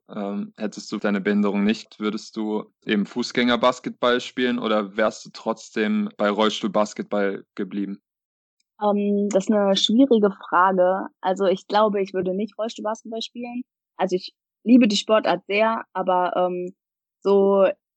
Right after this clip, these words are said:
Speaker 2: ganz ohne Einschränkungen würde ich mich, glaube ich, auch in anderen Sportarten ausprobieren. Ich finde Basketball,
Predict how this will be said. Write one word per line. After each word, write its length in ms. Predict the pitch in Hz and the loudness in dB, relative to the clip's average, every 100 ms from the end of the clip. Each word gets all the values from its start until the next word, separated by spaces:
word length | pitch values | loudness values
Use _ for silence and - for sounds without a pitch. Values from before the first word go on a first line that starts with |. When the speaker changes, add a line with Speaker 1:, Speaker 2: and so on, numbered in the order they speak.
| _ - | _ -4
Speaker 2:
ganz 220 | 208 208 | -2 0
ohne 220 | 202 196 | 0 0
Einschränkungen 640 | - 226 - 214 208 202 190 | -2 -4 -6 -8 -6 -6 -4
würde 120 | 185 | -4
ich 80 | 180 | -6
mich, 140 | 185 | -6
glaube 220 | 185 180 | -2 0
ich, 80 | 180 | 0
auch 100 | 180 | -6
in 80 | 170 | -4
anderen 320 | 190 202 208 | -4 -4 -8
Sportarten 1040 | 196 196 196 - 185 185 190 190 190 185 190 _ _ - | -8 -4 -4 0 -2 -4 -8 -8 -8 -8 -12 _ _ -2
ausprobieren. 880 | 220 233 - 240 226 240 233 233 240 _ _ | -2 -2 -8 -6 -2 -2 -2 -6 -8 _ _
Ich 160 | 190 - | -10 -2
finde 400 | 233 233 220 202 | 2 2 0 -2
Basketball, 720 | - 196 196 202 196 190 190 | -2 -2 -2 -10 -4 -2 0